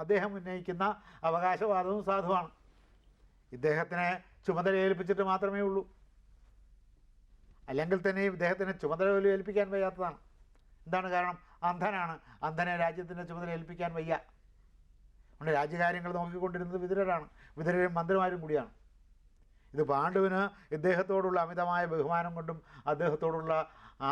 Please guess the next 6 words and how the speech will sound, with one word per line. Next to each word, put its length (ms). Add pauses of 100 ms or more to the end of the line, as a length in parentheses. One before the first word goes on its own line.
(120)
അതിരറ്റ 360 (120)
സ്നേഹം 380
കൊണ്ടുമാണ് 440 (880)
ധൃ-, 200
ധൃ-, 260 (120)
ധൃതരാഷ്ട്രരെ 640